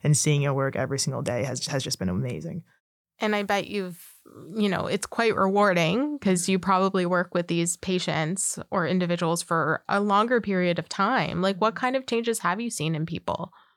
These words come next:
Speaker 1: So many. It's, it's definitely a rewarding job to have and seeing the spark light up in everyone's eyes saying, "Oh, I can do this. I can manage my health. I don't need to depend on my doctor to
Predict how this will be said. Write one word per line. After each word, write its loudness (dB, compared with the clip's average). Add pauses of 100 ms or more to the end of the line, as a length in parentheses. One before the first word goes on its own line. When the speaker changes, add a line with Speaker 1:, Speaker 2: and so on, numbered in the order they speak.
(880)
Speaker 1:
So 6
many. 4
It's, 0
it's 2
definitely 4
a 6
rewarding 4 (340)
job 4
to -2
have 2
and 6
seeing 4
the 0
spark 0
light 0
up -6
in -2
everyone's 0
eyes 0
saying, -2
"Oh, 2
I 0
can 2
do 0
this. 0
I -4
can 0
manage -2
my -4
health. 0
I -2
don't -2 (300)
need 4
to 0
depend 2
on 4
my 4
doctor -2
to 0